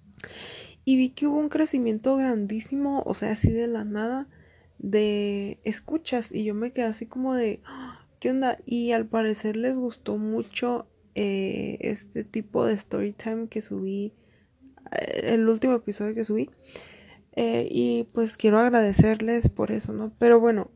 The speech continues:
eh, este va a ser muy breve porque quiero anunciarles un pequeño,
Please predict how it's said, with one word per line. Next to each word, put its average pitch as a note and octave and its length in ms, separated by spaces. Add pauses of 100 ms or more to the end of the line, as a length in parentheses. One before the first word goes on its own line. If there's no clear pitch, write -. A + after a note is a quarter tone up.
(320)
eh, G3+ 400
este A#3 260
va A#3 100
a A3+ 60
ser A#3 300 (100)
muy A#3+ 240
breve A3 360
porque - 520 (560)
quiero A3+ 200
anunciarles A3+ 720 (500)
un A3 100
pequeño, C4 480